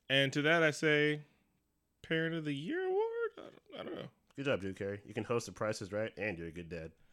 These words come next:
Speaker 1: And you're from Cleveland, so, I mean, I know how hard that is. 'Cause, you know,
Speaker 2: <laughs>
Speaker 1: Cleveland rocks. Cleveland rocks.
Speaker 2: I don't know.
Speaker 1: Yeah.
Speaker 2: He must read his kids' stories and just end with, "All right,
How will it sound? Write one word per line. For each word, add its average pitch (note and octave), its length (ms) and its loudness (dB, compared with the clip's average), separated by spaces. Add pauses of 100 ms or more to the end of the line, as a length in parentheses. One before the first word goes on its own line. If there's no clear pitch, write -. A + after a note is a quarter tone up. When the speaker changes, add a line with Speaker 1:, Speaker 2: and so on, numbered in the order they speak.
(640)
Speaker 1:
And G3+ 240 12
you're F3+ 100 12
from C#3+ 140 2
Cleveland, C#3 500 8
so, A#2 240 2
I A#2 100 0
mean, A#2 160 -2
I A#2+ 80 -2
know A2+ 120 -4 (120)
how G#2 120 -10
hard G2+ 140 -8
that G2+ 120 -10
is. G2 340 -12
'Cause, G#2 240 -12 (460)
you B2+ 60 0 (100)
know, C#3+ 540 2
Speaker 2:
<laughs> C#3+ 100 -4
Speaker 1:
Cleveland B2+ 680 0
rocks. B2 480 -2
Cleveland C3 840 -2
rocks. G2+ 440 -10 (220)
Speaker 2:
I - 40 -2
don't B2+ 100 6
know. A2 100 6
Speaker 1:
Yeah. G2 40 2
Speaker 2:
He G#2 60 -2
must G#2 260 -2 (100)
read G2+ 160 -4
his G2 100 -8
kids' F#2 200 -4
stories F#2+ 400 -4
and F2+ 120 -8
just - 240 -12 (380)
end F#2 180 -4
with, F2+ 200 -8 (600)
"All G2+ 60 -4
right, G2 180 -4